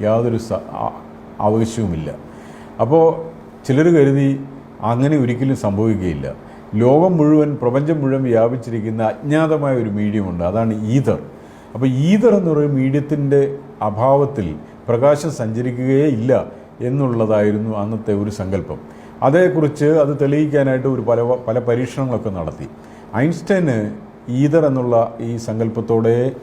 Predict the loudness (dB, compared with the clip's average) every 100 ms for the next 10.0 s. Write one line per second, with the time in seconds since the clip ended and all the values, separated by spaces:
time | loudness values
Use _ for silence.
0 | -18 -4 -2 0 0 0 0 0 -4 -10
1 | -14 -18 -20 -20 -4 0 2 2 -2 -2
2 | -2 -2 -4 -14 -20 -12 -4 0 4 4
3 | 4 2 -2 -14 -6 0 2 4 4 2
4 | 2 4 4 2 -4 -8 -4 -2 -2 -4
5 | -8 -10 -6 -4 -4 -4 -4 -4 -4 -6
6 | -14 -20 -14 -4 0 2 2 2 4 2
7 | 0 -4 -4 -4 -2 -2 -6 -14 -10 -8
8 | -2 0 2 4 4 2 -2 -12 -16 -20
9 | -20 -20 -12 -2 2 4 2 2 0 -4